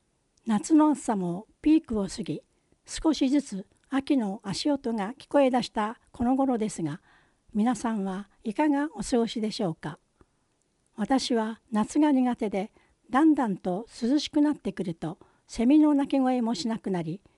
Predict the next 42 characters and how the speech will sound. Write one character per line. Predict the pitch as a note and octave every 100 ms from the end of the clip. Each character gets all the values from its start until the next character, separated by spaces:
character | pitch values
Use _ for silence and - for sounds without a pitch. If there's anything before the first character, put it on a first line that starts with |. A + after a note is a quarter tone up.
| _ _
読 | A3 A#3 -
書 | B3
や | G3+ F3+ G#3 _ _ -
デ | A3+
ィ | D4 D#4+
ー |
ア | D4+
イ | D4+ C#4+
ワ | C#4+
イ | C4+
に | F#3 E3+ G3 _
集 | - D#4 D4+
中 | D4+ D4
で | C#4+
き | C4+
る | C#4 C4+
よ | B3+
う |
に | G3+
な | G3
っ | A3+
て | -
く | -
る | F3
た | E3 D#3+
め、 | D#3 - _ _ _ _
こ | -
れ | A3 C4+
か | C4+
ら | C4+
の | B3
季 | B3+
節 | A#3 A3 G#3
は | G3 G#3+ -
楽 | A3+ A#3
し | -
み | A3
で | E3+ E3+
す。 | - - - _ _ _ _ _ _ _ _ _
暑 | G3+ -
さ | - B3
と | - F#3